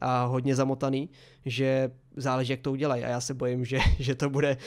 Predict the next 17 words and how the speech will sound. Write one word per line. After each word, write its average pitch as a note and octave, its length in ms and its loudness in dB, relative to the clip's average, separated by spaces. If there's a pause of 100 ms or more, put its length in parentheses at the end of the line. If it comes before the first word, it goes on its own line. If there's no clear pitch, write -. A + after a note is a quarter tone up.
(120)
že D#3 120 -2
to C3+ 100 -2
udělají C3+ 280 4
na C3+ 80 4
blizzardovský C3+ 540 0
způsob C3+ 360 -4
a C3+ 60 0
prostě B2+ 360 -2
to, - 140 -8
prostě C3 340 -8
to C#3 120 -6
nějakým C3 280 -4
způsobem C3+ 420 -6
podělají, C3+ 420 -4
ale B2 240 -8 (500)
co D#3 140 -2
už. - 280 -8